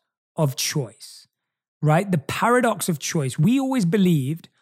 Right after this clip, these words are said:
or we were made to believe, that the more choice you have, the more freedom you have, the luckier you are. But the paradox of choice stipulates that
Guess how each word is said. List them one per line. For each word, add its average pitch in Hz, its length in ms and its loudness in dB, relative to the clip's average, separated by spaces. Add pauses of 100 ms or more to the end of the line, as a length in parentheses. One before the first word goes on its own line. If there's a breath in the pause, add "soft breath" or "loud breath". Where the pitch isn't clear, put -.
(120)
or 214 80 0
we 208 80 6
were 208 80 6
made 226 220 2
to 190 60 2
believe, 170 260 6
that 170 100 0
the 170 80 4
more 226 200 6
choice 220 320 0
you 190 60 0
have, 156 160 2
the 156 80 0
more 160 140 -2
freedom 262 400 -2
you 214 140 4
have, 160 240 0
the 160 80 2
luckier 170 400 0
you 135 220 -4
are. 104 280 -16 (720)
But 208 340 2
the 170 100 2
paradox 262 520 2
of 160 140 -2
choice 151 540 2
stipulates 147 1160 -2 (680)
that 180 440 2